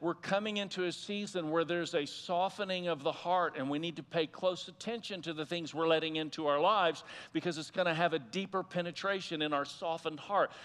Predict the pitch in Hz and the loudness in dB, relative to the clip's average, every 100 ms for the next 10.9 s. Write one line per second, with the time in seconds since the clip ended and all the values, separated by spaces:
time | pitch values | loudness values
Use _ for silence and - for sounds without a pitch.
0 | - 180 175 170 - 233 247 196 160 156 | 2 6 6 4 4 4 4 2 2 4
1 | 147 165 160 - 156 156 - 240 208 175 | 6 6 4 0 0 -2 -4 -4 -2 -4
2 | 147 156 - 131 214 - 131 160 165 160 | -2 -4 -6 -4 -4 -2 0 0 2 0
3 | - 240 214 185 156 156 147 151 151 - | 0 0 0 0 2 4 4 2 4 4
4 | 190 165 143 170 147 - 156 131 175 131 | 4 4 -4 -4 -4 -6 -6 -4 -4 -6
5 | - _ _ _ - - - - 151 208 | -8 _ _ _ -20 -20 -10 -4 2 4
6 | 247 202 185 - - 151 180 196 185 240 | 6 4 4 -2 0 4 4 2 4 6
7 | 226 180 170 - 202 185 190 160 165 190 | 8 6 4 2 2 2 -2 -6 0 2
8 | 214 180 147 165 151 175 170 180 170 185 | 2 -2 -4 -4 2 6 8 8 6 4
9 | - 165 151 - 175 180 175 170 185 180 | 2 -2 -2 2 2 2 4 6 6 4
10 | 170 160 - 208 214 202 147 151 - | 2 -2 -4 2 2 2 4 2 2